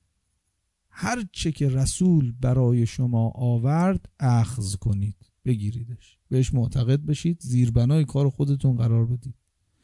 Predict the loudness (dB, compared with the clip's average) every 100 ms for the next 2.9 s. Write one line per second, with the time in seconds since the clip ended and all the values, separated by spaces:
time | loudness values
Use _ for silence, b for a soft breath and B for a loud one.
0 | b b b b b b b b b b
1 | b 0 4 6 6 6 6 6 4 4
2 | 4 6 6 8 6 6 6 6